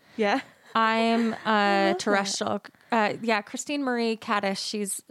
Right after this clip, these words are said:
Speaker 2: lives down there. She's an activist down in F L D S, and she kinda taught me that little turn of phrase where
Speaker 1: I,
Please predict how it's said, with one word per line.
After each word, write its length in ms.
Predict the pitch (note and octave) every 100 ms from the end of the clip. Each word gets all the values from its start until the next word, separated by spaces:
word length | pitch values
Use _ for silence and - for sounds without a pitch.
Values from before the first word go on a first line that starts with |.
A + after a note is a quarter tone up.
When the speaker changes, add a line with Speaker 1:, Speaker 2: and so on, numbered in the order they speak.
| A3 -
Speaker 2:
lives 320 | A3+ G#3+ G3 -
down 180 | F#3+
there. 160 | F#3 F#3
She's 320 | - G#3 F#3+
an 140 | F#3 F#3
activist 540 | F#3+ - F#3+ F#3+ -
down 260 | F#3+ F#3 F#3
in 220 | F#3 G3 _ _ -
F 180 | G3
L 60 | G3
D 100 | F#3+
S, 220 | F#3 -
and 140 | F#3+ F#3
she 240 | - G3
kinda 320 | - F#3+ F3+
taught 260 | - F#3 G3
me 80 | F3+
that 300 | F#3 F#3+ G3
little 180 | F#3
turn 220 | F#3 F#3+ F#3
of 100 | -
phrase 320 | G3 F#3+ F#3+
where 260 | F#3 F3+ -
Speaker 1:
I, 220 | E4+ F4+